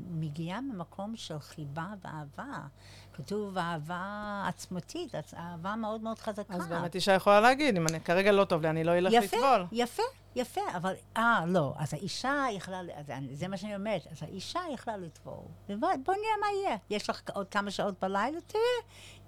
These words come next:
Speaker 1: אם זה יסתדר בסוף, אז מה טוב, ואם לא, אז בסדר.
Speaker 2: מחכים.
Speaker 1: בדיוק,
Speaker 2: מהמם.
Speaker 1: אז תחכה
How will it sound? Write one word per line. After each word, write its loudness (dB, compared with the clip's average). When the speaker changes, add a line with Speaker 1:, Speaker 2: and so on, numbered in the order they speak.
Speaker 1:
אם 4
זה 2
יסתדר 2
בסוף, -2
אז 0
מה 4
טוב, 4
ואם 6
לא, 10
אז 2
בסדר. 2
Speaker 2:
מחכים. 0
Speaker 1:
בדיוק, 4
Speaker 2:
מהמם. 0
Speaker 1:
אז -2
תחכה -2